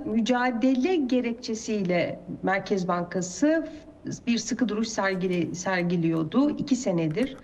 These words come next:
Haziran iki bin yirmi üçten beri. Önce kademeli, sonra biraz daha kararlı adımlarla,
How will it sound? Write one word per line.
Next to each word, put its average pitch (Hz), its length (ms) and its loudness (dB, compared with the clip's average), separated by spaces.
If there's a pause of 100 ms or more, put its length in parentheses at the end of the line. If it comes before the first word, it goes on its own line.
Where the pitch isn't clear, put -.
(260)
Haziran 196 400 2
iki 190 240 0
bin 190 140 0
yirmi 175 200 2
üçten 160 380 0
beri. 180 120 -2
Önce 285 280 4
kademeli, 202 640 2
sonra 240 640 0 (280)
biraz 247 280 2
daha 269 180 0
kararlı 214 340 0
adımlarla, 190 800 0